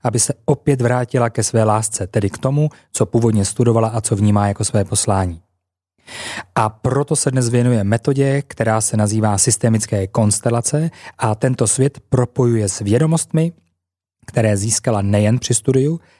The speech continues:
ale i při své cestě světem biznesu. Jejím cílem je propojovat duchovní a racionální svět. Já tě tady vítám, Leni, ahoj.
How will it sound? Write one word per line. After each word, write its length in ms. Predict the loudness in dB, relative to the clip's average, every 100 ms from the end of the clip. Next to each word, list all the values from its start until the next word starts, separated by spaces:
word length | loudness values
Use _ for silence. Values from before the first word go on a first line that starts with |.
| _
ale 160 | -4 -4
i 100 | -4
při 160 | 0 0
své 220 | 2 0
cestě 320 | 0 -2 -2
světem 380 | 0 0 2 2
biznesu. 460 | 4 2 2 -4 -14 _ _ _ _ _ _ _ _ _
Jejím 300 | 4 4 2
cílem 560 | 0 0 0 2 0 -4 _
je 140 | 0 0
propojovat 560 | 0 -2 2 0 0
duchovní 580 | -2 -2 0 0 2 0 0
a 140 | 0
racionální 720 | 0 0 0 2 2 2 -2
svět. 400 | -2 -4 -6 -20 _ _ _ _ _ _ _ _ _ _ _ _ _ _ 0
Já 120 | 2
tě 120 | 0
tady 200 | 0 0
vítám, 360 | 0 -2 0 2
Leni, 280 | 2 2
ahoj. 420 | 0 2 2 0